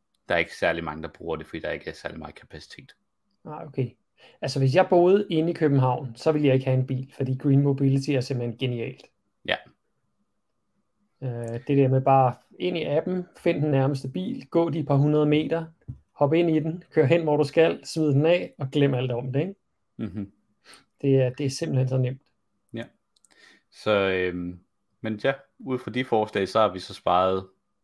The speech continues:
Speaker 1: øh, to tredjedel mere, end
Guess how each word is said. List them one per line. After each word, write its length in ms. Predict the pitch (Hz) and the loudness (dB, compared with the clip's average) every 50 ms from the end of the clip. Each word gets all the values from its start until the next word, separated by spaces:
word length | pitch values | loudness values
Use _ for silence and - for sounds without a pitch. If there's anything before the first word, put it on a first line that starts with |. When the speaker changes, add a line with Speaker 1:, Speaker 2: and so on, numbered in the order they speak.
| _ _ - | _ _ -8
Speaker 1:
øh, 760 | - 90 87 85 85 85 85 85 82 - 95 98 52 53 101 107 110 _ _ _ _ _ _ _ _ _ _ _ _ _ _ _ _ _ _ _ _ - | -6 -4 -4 -2 -2 -2 -2 -4 -4 -6 -8 -8 -8 -10 -10 -12 -14 _ _ _ _ _ _ _ _ _ _ _ _ _ _ _ _ _ _ _ _ -8
to 100 | - 120 | -6 -6
tredjedel 580 | 110 - - 107 104 104 101 101 95 92 85 - - | -6 -2 0 0 0 0 0 -2 -2 -4 -6 -8 -6
mere, 540 | 104 98 95 92 95 101 101 101 90 - - | -4 -4 -2 0 2 4 4 4 4 0 -4
end 380 | 92 85 82 82 80 78 82 | -6 -6 -6 -6 -10 -10 -12